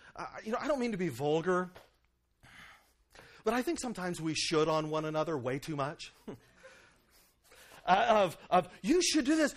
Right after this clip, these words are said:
and you should." Now, now, are there shoulds within Scripture? Almost certainly. <laughs> Yes, most certainly. I mean, we see here of how we ought to walk and how we ought to live. But it gets to be a very messy thing as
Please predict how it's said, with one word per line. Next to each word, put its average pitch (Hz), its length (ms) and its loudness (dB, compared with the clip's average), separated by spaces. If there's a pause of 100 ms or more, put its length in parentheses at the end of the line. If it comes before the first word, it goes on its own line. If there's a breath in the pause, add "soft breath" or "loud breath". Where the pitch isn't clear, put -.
(100)
and 233 80 -2
you 294 120 2
should." 269 160 -2
Now, 233 160 -2
now, 233 240 6 (120)
are 226 160 6
there 220 140 4
shoulds 320 500 2
within 294 280 2
Scripture? 311 560 0
Almost 175 320 2
certainly. - 400 -10 (180)
<laughs> 190 60 -10 (480 loud breath)
Yes, 240 300 0 (120)
most 214 300 2
certainly. 151 400 -2 (260 loud breath)
I 196 140 2
mean, 165 100 2 (140 loud breath)
we 254 180 4
see 247 240 -2
here 240 180 4
of 165 120 -2 (100)
how 190 180 0
we 196 200 -2 (100)
ought 180 360 0
to 165 100 -8
walk 127 300 0
and 135 80 -6
how 160 140 4
we 151 140 2
ought 135 180 2
to 139 120 -8
live. 117 180 -4 (260 loud breath)
But 285 100 2
it 339 100 2
gets 320 160 -2
to 190 80 -8
be 190 100 0
a 151 60 2
very 233 420 -2
messy 202 320 -2
thing 101 260 -12 (1080 soft breath)
as 202 200 -6